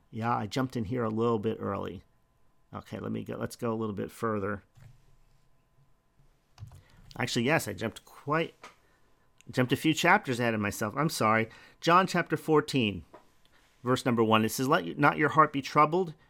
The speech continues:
You believe in God, believe also in me. In my Father's house are many mansions or dwelling places.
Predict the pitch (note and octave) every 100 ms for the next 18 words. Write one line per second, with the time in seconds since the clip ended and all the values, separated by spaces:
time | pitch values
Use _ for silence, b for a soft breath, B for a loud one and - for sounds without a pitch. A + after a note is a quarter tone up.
0 | b C3 A#2+ C#3+ C#3+ C3+ C3 C3+ A#2 C3+
1 | A#2 B2 B2+ - A#2+ A2+ A2+ G#2+ G#2+ A#2+
2 | - D#3 D#3 - D3 D3 B2+ A#2 B2 A#2+
3 | A#2+ C3 C3 C3+ B2 G#2+ A#2 B2 C#3 C#3+
4 | C#3 C#3+ C#3+